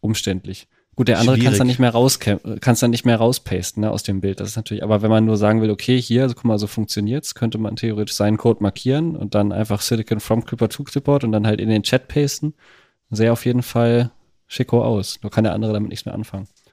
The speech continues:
Speaker 1: Außer absch-, außer <laughs> abschreiben.
Speaker 2: Ja, ich mein, gut, es gibt ja hier auch noch mal O-C-R-Software <laughs> und es kommt natürlich drauf an,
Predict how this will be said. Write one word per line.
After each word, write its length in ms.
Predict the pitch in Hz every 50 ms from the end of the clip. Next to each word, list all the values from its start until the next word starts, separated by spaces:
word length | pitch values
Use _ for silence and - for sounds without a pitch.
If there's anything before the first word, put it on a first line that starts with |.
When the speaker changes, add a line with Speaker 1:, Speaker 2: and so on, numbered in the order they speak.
| _ _
Speaker 1:
Außer 260 | - 107 98 95 -
absch-, 220 | 113 - - -
außer 260 | - - 107 - - -
<laughs> 0 |
abschreiben. 600 | 113 - - - - - - - 107 98 104 110 - _ _ _ - - _ _ _ _ _ _ _ _ _ _ _ _ _ _ _ _ _ _ _ _ _ _ _ _
Speaker 2:
Ja, 400 | - 110 113 131 143 139 107 104
ich 140 | 117 110 -
mein, 520 | 107 107 107 107 107 104 107 - - - _
gut, 400 | - - 123 - - - - -
es 140 | - - -
gibt 240 | - 131 127 - -
ja 100 | 135 113
hier 240 | 117 117 110 - 107
auch 160 | 110 107 -
noch 160 | 123 117 107
mal 120 | 117 - 98
O-C-R-Software 920 | 110 131 127 - 131 113 117 131 131 127 131 135 - - 139 143 160 143 -
<laughs> 40 | -
und 220 | - 117 95 -
es 100 | 113 -
kommt 240 | - - - - 135
natürlich 320 | 127 - - 123 120 -
drauf 220 | - - 120 120 -
an, 260 | 101 113 110 110